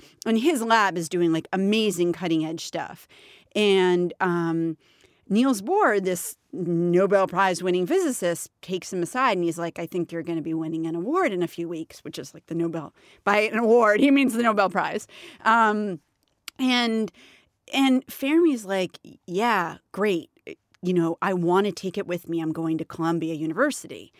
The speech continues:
I, I wonder, like, individual decisions like that,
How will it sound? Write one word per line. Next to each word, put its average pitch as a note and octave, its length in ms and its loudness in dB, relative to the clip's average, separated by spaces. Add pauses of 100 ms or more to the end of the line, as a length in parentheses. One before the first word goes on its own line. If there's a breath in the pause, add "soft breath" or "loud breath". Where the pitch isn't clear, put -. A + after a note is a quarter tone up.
(440 loud breath)
I, - 40 -12 (120)
I D#4+ 100 -2
wonder, G4+ 280 0
like, C4+ 260 0 (140)
individual D4+ 800 -2
decisions F3 580 -4
like F3 200 -10
that, D3+ 420 -12